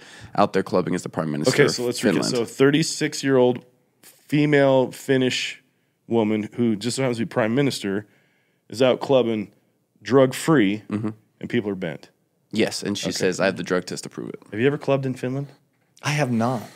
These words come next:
Speaker 3: clubbed in Finland.
Speaker 2: I wonder what that's like.
Speaker 3: I don't know, but I just had this conversation with somebody that went to,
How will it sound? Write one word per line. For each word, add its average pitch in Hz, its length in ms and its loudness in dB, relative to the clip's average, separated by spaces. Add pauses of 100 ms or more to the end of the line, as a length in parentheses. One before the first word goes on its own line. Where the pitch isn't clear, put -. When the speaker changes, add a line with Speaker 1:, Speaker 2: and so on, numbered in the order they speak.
Speaker 3:
clubbed 101 360 -8
in 101 100 -18
Finland. - 500 -20 (140)
Speaker 2:
I - 20 -8
wonder 139 160 -2
what 143 140 0
that's 117 240 -6
like. - 320 -6 (1500)
Speaker 3:
I - 120 -16
don't 196 160 -10
know, 135 160 -2
but 127 280 -6 (280)
I 147 100 4
just 165 640 -2 (160)
had 170 200 0
this 139 140 0
conversation 139 640 -4
with 120 100 -4
somebody 123 340 -4
that 117 120 -2
went 123 280 -6
to, 117 600 -2